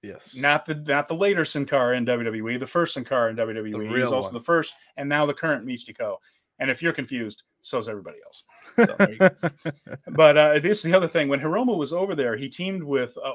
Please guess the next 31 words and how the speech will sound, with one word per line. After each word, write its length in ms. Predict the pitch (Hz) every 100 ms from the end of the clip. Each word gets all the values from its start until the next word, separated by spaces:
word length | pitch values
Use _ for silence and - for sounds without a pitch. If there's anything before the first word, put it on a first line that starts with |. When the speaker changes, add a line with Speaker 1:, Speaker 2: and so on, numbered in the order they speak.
| 175
Speaker 2:
Okamura, 480 | 160 143 175 143
of 300 | 98 110 120
course, 320 | - 139 113 -
who 200 | 139 131
is 240 | 123 117
a 80 | 113
Japanese 520 | 113 143 143 151 165
wrestler 440 | 143 127 - 123 117
who 120 | 127
went 220 | 123 147
on 140 | 131
excursion 420 | 123 - 135 117 117
and 100 | 113
never 200 | 113 107
came 200 | 117 117
back. 320 | 175 - _ _
Really, 260 | 143 117
I 40 | 123
mean, 140 | 135
he 60 | 143
only 180 | 151 135
just 200 | 139 -
comes 180 | 147
back 200 | - 139
for 80 | 135
Fantastica 520 | 131 120 139 135 -
Mania. 360 | 127 143 151 110 _ - - _ - _ -
And, 420 | 139 131 135 139
uh, 380 | 151 131 123 123 -
<laughs> 140 | - 139
they, 160 | 156